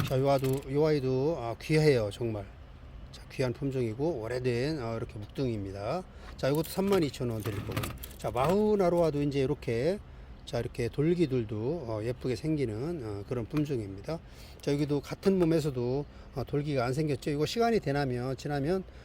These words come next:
또 이렇게 생기기 시작합니다. 요거, 요 아이들도요. 자, 도-, 마우나루아는 삼만 이천 원 드릴 거고요. 자, 요것도 아주 귀한, 아, 아이입니다. 자, 마우-, 마우나루아 목대, 요런 목대고요. 자, 삼만 이천 원 드리고요.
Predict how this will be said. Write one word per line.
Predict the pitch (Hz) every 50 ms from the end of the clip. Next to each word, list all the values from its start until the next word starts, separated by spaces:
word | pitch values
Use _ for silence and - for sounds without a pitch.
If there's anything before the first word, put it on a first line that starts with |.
| - -
또 | - -
이렇게 | 147 - -
생기기 | - - 202 202 190 156
시작합니다. | 127 - - 131 107 - - 175 190 180 143 117 110 107 107
요거, | 104 101 104
요 | 104 107
아이들도요. | 107 107 98 95 101 95 98 104 117 151 190 208 - - - - - - - -
자, | - - 113
도-, | - - - 135
마우나루아는 | 120 120 127 143 147 143 135 131 127 131 156 185 190
삼만 | - - 180 190 190 180 156 143
이천 | 123 - - - 117
원 | 117 123 156 180 170
드릴 | 139 117 104 101
거고요. | - - 98 95 95 98 - - - - - - - - - - - - - - - - - - - - - - -
자, | - - 127 120
요것도 | 127 135 156 156 - - 139 131 139 160 175 151 120
아주 | 117 120 117 117 -
귀한, | - - 143 147 143 127 117 123 143
아, | 151 117 110 113 110 101
아이입니다. | 113 123 120 120 110 98 - 104 110 147 190 196 - - - - - - -
자, | - -
마우-, | 104 107 117 120 127 131 123 -
마우나루아 | - 131 131 139 139 135 120 123 120 120 113
목대, | 117 117 - - 123 135 120 117 131 156 180 185 156
요런 | 127 127 123 120
목대고요. | 113 104 - - - 101 104 104 113 147 175 196 196 - - - - - - - - -
자, | 131 127
삼만 | - - 170 170 165 151
이천 | 131 110 - 127 113 110
원 | 110
드리고요. | 113 110 113 113 107 107 98 98 95 104 113 135 170 185 202